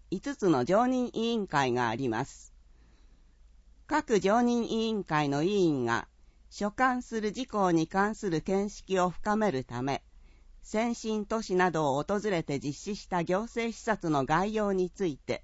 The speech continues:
報告します。各委員会では、これらの視察内容を参考として、今後の審査などに活用していきます。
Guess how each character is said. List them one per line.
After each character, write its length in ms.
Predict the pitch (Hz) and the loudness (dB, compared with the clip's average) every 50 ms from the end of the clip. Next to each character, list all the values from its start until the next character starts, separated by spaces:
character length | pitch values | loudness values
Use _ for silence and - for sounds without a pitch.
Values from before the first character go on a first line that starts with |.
| - - - | -12 -20 -10
報 220 | - - 170 170 | -4 -2 -2 -2
告 260 | 165 - 143 - 151 139 | -2 -4 -6 -6 -8 -8
し 160 | - 135 123 | -6 -6 -6
ま 160 | 113 107 127 | -4 -4 -6
す。 300 | - - - - - - - - - - - - - - - - - _ - - - _ _ - - - - - - - - - - | -8 -12 -18 -20 -20 -20 -20 -20 -20 -20 -20 -20 -20 -20 -20 -20 -20 _ -20 -20 -20 _ _ -20 -20 -20 -20 -20 -20 -20 -20 -12 -4
各 260 | - 294 302 - 262 | -2 -2 0 0 0
委 60 | 226 214 | 2 2
員 320 | 214 233 247 233 220 202 | 2 2 0 0 -2 -2
会 260 | - 170 156 147 147 | 0 0 0 0 0
で 140 | 143 156 147 | -2 -2 0
は、 240 | 127 127 123 - - - - - - - - - - | 0 0 0 -2 -6 -12 -20 -20 -20 -20 -20 -12 -6
こ 80 | 220 240 | -2 0
れ 160 | 269 285 277 | 2 2 4
ら 140 | 233 208 185 | 4 4 4
の 160 | 165 156 160 | 4 4 2
視 100 | - - | -2 -2
察 300 | - 254 262 - 254 247 | -2 -2 -2 -2 -2 0
内 260 | 254 254 254 240 208 | 0 2 2 2 2
容 260 | 175 160 147 139 120 | 4 4 4 4 4
を 100 | 120 123 | 2 2
参 300 | - - 185 196 202 202 | 2 2 2 2 2 2
考 240 | 185 - 190 185 170 | -2 -2 -2 -2 -2
と 160 | - 180 170 | -2 -2 -4
し 160 | 165 - - - | -4 -6 -10 -8
て、 240 | - 139 143 - - - - - - - _ - - - - - - | -4 -4 -4 -4 -6 -12 -20 -20 -20 -20 _ -20 -20 -20 -20 -18 -6
今 300 | - 220 247 254 254 247 | 0 0 2 2 2 2
後 140 | 233 226 220 | 2 2 4
の 160 | 214 208 220 | 2 2 0
審 280 | - - 233 240 233 220 | -2 -4 -4 -2 -2 -2
査 220 | - - 180 165 | -4 -4 -2 2
な 140 | 170 180 180 | 2 2 2
ど 100 | 143 156 | 2 2
に 180 | 151 135 110 - | 0 0 0 -2
活 320 | - - 151 - - 190 | -4 -6 -6 -6 -4 -2
用 260 | 196 196 180 175 170 | 2 2 2 2 2
し 100 | 170 - | -2 -6
て 140 | - 160 151 | -6 -4 -4
い 100 | 147 127 | -4 -6
き 180 | - - 143 113 | -6 -6 -4 -4
ま 160 | 104 113 139 | -4 -4 -6
す。 260 | - - - - - | -8 -12 -20 -20 -20